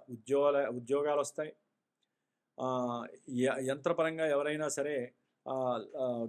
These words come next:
గవర్నమెంట్తో ఇంటర్ రిలేటెడ్ వృత్తి, ఉద్యోగ వ్యాపారాలు చేస్తున్న వాళ్ళందరికీ కూడా అత్యంత యోగప్రదం. ఆరోగ్యరీత్యా తండ్రి పరంగా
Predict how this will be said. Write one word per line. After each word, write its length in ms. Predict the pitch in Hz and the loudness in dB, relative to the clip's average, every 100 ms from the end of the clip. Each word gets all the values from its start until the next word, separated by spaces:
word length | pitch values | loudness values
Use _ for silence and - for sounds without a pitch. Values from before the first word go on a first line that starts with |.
| 113 | 2
గవర్నమెంట్తో 840 | 143 165 165 156 - 160 131 139 - | 2 2 -2 -4 -2 2 2 0 -10
ఇంటర్ 280 | 139 143 156 | -8 0 0
రిలేటెడ్ 480 | 147 143 147 143 131 92 _ _ _ _ - | 0 -2 -2 0 -2 -4 _ _ _ _ -10
వృత్తి, 280 | 135 131 - | -8 -6 -2
ఉద్యోగ 420 | 147 127 139 151 | 0 0 0 2
వ్యాపారాలు 600 | 139 123 127 147 143 143 | 4 4 4 2 2 2
చేస్తున్న 480 | 131 131 131 - 143 | 2 -2 -4 -8 -8
వాళ్ళందరికీ 680 | 165 135 127 135 139 147 139 | -4 -2 -2 -4 -8 -6 -6
కూడా 220 | 123 135 | -4 -4
అత్యంత 440 | 180 123 - 143 143 | -6 -8 -8 -8 -4
యోగప్రదం. 640 | 113 120 117 113 101 104 _ _ _ _ _ _ _ - - | -2 -2 -2 -6 -12 -16 _ _ _ _ _ _ _ -4 6
ఆరోగ్యరీత్యా 800 | 135 175 175 156 151 - 156 160 | 8 8 6 2 -2 -2 -2 -2
తండ్రి 420 | 160 123 139 156 | -2 -4 -2 -2
పరంగా 500 | 151 147 147 165 | 0 -2 -2 -2